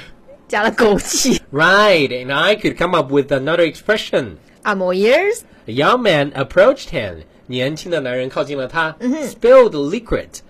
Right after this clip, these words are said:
Speaker 2: over his head and walked away.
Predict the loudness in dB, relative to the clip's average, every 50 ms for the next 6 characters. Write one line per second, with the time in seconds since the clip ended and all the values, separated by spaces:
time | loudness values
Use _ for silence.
0 | -18 -8 -2 0 0 2 2 2 0 0 0 -6 -8 -6 -4 -4 -4 -4 -4 -8
1 | -10 -12 _ _ -14 -6 -4 -2 0 0 0 -2 -2 -2 -2 -4 -4 -2 -2 -2
2 | 0 2 2 2 2 2 0 -2 -8 -12